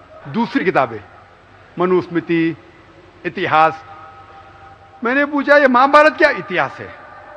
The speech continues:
तो मैंने उससे पूछा, "गुरुजी, ये बात मेरे इल्म के हिसाब से भगवत गीता एक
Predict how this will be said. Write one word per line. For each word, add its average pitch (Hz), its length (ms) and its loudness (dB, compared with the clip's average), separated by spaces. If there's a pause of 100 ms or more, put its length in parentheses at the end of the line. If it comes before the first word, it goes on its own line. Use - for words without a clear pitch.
(440)
तो 247 60 -8
मैंने 226 240 -2
उससे 254 200 -2
पूछा, 247 680 0
"गुरुजी, 214 500 0 (960)
ये 262 240 -6
बात 269 420 2
मेरे 226 340 -2
इल्म 254 300 -4
के 269 140 -4
हिसाब 233 320 0
से 214 280 0 (360)
भगवत 240 380 0
गीता 190 520 0 (1800)
एक 302 200 -4